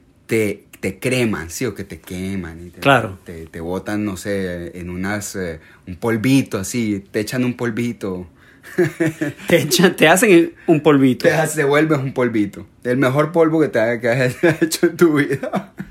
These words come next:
Speaker 1: <laughs>
Speaker 2: Ok.
Speaker 1: Y entonces, ¿cómo te parece que al, a partir del dos mil veintiuno en Estados Unidos va a haber una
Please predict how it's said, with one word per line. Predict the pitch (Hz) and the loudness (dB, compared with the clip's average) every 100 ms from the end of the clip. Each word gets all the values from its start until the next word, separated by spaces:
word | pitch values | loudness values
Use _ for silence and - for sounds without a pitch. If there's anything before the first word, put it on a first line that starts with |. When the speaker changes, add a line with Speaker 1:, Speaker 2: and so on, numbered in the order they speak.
| - | -10
Speaker 1:
<laughs> | 165 - 143 - _ 190 - - - - - - - 294 135 | -10 -8 -12 -12 _ -20 -20 -20 -20 -20 -20 -16 -6 2 4
Speaker 2:
Ok. | 139 | 6
Speaker 1:
Y | 165 160 156 196 - 202 | 6 6 6 0 2 4
entonces, | 170 - 151 180 160 190 202 - - - - - _ _ - _ _ - | 4 2 4 4 6 4 2 -2 -18 -20 -20 -20 _ _ -20 _ _ 0
¿cómo | 113 135 | 2 4
te | 147 | 2
parece | - 113 107 98 | 2 2 0 -2
que | 117 | -4
al, | 104 - | -4 -4
a | 107 | -4
partir | - 90 - 135 151 | -2 -4 -2 -4 -2
del | 165 147 | -4 -2
dos | 117 101 | -2 0
mil | 104 127 143 | 0 2 2
veintiuno | 156 156 156 131 113 101 101 | 2 0 0 -2 0 0 -4
en | 101 95 | -4 -4
Estados | 87 - 90 107 - | -4 -6 -6 -6 -6
Unidos | 110 98 101 98 | -6 -4 -6 -6
va | |
a | 87 | -6
haber | 95 104 | -6 -6
una | 101 104 | -6 -8